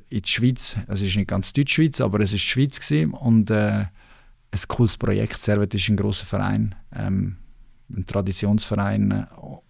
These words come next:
Und ja, ich habe das mit meiner Familie angeschaut und, und wir haben gesagt, hey, wir machen den Schritt, weil, äh,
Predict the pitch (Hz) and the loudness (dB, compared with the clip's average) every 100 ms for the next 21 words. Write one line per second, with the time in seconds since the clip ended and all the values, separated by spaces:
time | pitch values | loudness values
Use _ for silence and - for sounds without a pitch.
0 | _ 113 104 95 98 - - - _ - | _ 2 4 2 0 -6 -6 -12 _ -20
1 | - - - - 101 101 - 98 101 107 | -20 -20 -20 -8 -2 0 0 2 4 4
2 | 107 101 101 107 92 95 117 131 117 - | 4 4 2 2 2 0 0 0 -2 0
3 | 104 101 98 95 92 95 90 - 92 90 | 0 2 2 4 4 4 0 -2 -6 -4
4 | 92 92 92 92 101 - - 101 92 117 | -2 0 2 0 -2 -4 -4 -4 -8 -6
5 | 92 92 92 92 | -4 -2 -2 -4